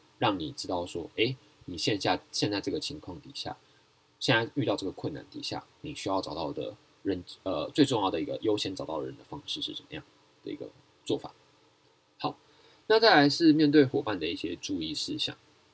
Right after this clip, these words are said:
其实还蛮重要的，就是首先是尊重跟礼貌啦，就是你要尊重跟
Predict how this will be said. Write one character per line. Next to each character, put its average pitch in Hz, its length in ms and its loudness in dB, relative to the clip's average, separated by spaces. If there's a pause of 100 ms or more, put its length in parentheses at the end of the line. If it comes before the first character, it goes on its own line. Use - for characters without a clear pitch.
(560)
其 151 100 8
实 165 80 10
还 143 60 12
蛮 127 160 6
重 139 160 8
要 127 120 6
的， - 100 0
就 113 100 -2
是 110 280 4 (400)
首 110 140 4
先 156 100 8
是 175 80 2
尊 139 220 6
重 131 100 4
跟 107 160 2
礼 98 140 -4
貌 95 200 -2
啦， - 100 -12 (180)
就 107 100 0
是 120 180 0
你 101 140 -2
要 127 340 4
尊 123 280 -4
重 117 260 0
跟 113 320 -2